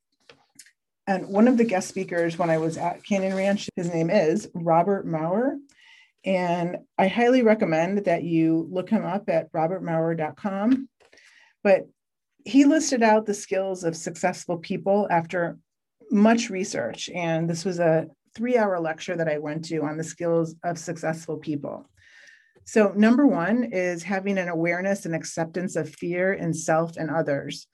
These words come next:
So when afraid, having a willingness to reach for support, technical and emotional. So I think that is a really big, big thing that we,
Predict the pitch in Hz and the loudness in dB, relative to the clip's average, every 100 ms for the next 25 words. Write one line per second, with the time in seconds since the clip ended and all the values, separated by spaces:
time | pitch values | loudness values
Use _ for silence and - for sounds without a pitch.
0 | - _ - 202 175 190 208 202 185 175 | -20 _ -4 -2 2 2 2 0 -2 0
1 | 185 214 - 160 180 185 175 165 170 175 | 2 0 -2 -6 -6 -4 -4 -2 -2 -2
2 | 180 180 175 165 190 220 - 233 220 208 | -6 -6 -6 -4 -2 -2 -2 -2 -2 -2
3 | 160 151 160 - _ - 190 - 202 202 | -2 0 -2 -6 _ -4 -4 -2 -2 0
4 | 196 170 170 170 165 160 160 151 139 143 | -2 -2 -4 -2 -2 -2 -2 -2 -4 -6
5 | - _ _ _ _ - 180 214 247 254 | -14 _ _ _ _ -6 -2 0 2 4
6 | 214 202 190 170 160 170 180 170 170 165 | 4 4 0 -2 -2 -2 -4 -2 -2 -2
7 | 165 _ 175 165 165 160 170 165 - 165 | -10 _ -10 -8 -6 -6 -2 -4 -4 -6
8 | 175 175 175 | -6 -6 -12